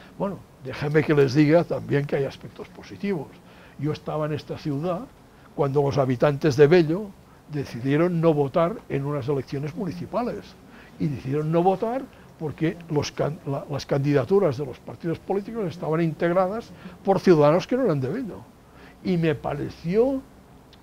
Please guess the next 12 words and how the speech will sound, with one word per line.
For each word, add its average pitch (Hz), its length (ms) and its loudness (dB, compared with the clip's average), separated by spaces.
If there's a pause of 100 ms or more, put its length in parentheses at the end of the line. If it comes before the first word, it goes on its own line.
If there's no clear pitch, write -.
chapó, 254 560 0 (280)
y 147 80 2
me 139 140 -4
pareció 190 600 0 (180)
una 220 340 2
gran 165 300 0
muestra 202 460 -4
de 185 100 -10
ciudadanía 180 600 -2
y 220 80 -2
de 180 120 4
responsabilidad. 147 880 -8